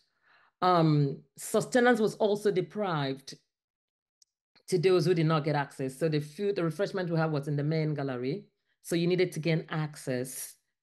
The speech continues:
to access the food. Um, and so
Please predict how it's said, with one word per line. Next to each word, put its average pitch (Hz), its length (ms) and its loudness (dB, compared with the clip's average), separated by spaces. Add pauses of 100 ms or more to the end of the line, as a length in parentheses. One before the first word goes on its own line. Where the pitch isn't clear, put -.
(300)
to 143 580 2
access 147 460 0
the 147 100 -2
food. 143 460 0 (640)
Um, 147 440 2
and 170 120 -2
so 190 520 2